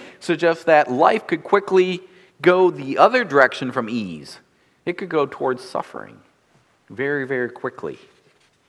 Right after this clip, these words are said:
After all, I don't think ten years ago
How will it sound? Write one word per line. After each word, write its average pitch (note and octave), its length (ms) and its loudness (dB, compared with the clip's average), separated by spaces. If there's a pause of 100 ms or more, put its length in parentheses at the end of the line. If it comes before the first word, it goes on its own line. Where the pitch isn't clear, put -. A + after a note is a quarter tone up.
(1200)
After D#3 280 -4
all, F#2+ 200 -4 (600)
I E3+ 120 -2
don't A3 200 -10
think B2+ 340 -8
ten F#3 280 -12
years C#3+ 360 -8
ago D#2+ 340 -8